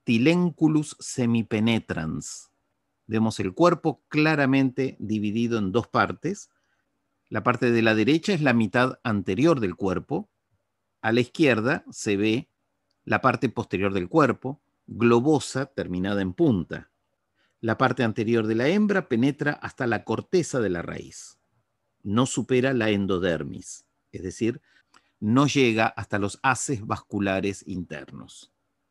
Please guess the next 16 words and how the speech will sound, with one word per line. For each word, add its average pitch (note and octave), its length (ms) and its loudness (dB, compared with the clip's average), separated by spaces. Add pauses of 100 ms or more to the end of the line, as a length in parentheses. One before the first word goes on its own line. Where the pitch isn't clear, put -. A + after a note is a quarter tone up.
(420)
Provoca F3 540 4
cambios D#3 480 0
citoplasmáticos B2 960 -2
en F#2+ 100 -2
las F#2 120 -6
células B2+ 500 0
que G#2 160 -6
rodean G2+ 400 0
la E2 120 -4
parte F#2 240 -6
anterior. A#2 520 -4 (880)
Se - 180 -4
alimenta A#2+ 460 2
del F#2+ 160 -4
contenido G2 440 -4
celular. D#2+ 600 -6